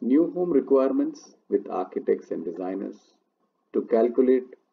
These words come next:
cost estimation for new house project,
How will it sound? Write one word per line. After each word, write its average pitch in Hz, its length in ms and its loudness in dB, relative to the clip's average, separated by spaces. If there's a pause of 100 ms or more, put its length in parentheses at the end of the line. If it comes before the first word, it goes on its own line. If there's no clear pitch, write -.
cost - 320 0
estimation 139 880 0 (220)
for 95 200 4
new 101 440 0
house 110 260 -2
project, 104 580 0